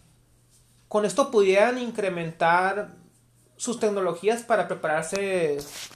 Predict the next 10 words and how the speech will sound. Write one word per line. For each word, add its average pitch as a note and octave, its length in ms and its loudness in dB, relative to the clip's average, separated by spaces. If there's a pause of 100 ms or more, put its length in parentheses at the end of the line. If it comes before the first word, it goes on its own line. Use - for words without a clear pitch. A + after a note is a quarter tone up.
ya E3 100 2
sea G3+ 340 8
para E3 260 8
una D#3 240 2
nueva F#3 220 0
economía, G3 840 -2
para D#3+ 200 6
alguna E3 920 0 (400)
situación E3 480 0
similar, G3 720 0